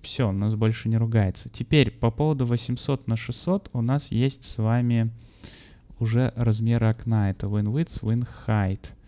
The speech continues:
Он у нас предусмотрен в классе, поэтому везде, где у нас встречается вот эта часть, мы ставим win width. Win width у нас типа int, поэтому мы его должны сразу во float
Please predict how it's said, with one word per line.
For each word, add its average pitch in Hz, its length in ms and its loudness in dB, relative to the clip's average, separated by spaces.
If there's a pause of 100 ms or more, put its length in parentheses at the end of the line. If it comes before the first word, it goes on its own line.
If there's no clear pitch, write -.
(920)
Он 110 120 -2
у 110 40 0
нас 110 200 0
предусмотрен 110 760 -4
в - 100 -12
классе, 160 460 0
поэтому 113 400 0
везде, 113 380 2
где 113 180 -2
у 107 60 2
нас 101 180 0
встречается - 760 -4
вот - 180 -8
эта - 220 -6
часть, - 420 -4
мы 117 80 -6
ставим 110 340 -2
win 110 140 0
width. 110 300 -2
Win 110 180 0
width 151 320 -2
у - 20 -2
нас 123 380 -2
типа 123 340 -4
int, 110 400 -2
поэтому 110 380 -2
мы 113 100 0
его 113 140 0
должны 107 400 -2
сразу 110 420 -4
во 101 140 -4
float 101 420 -6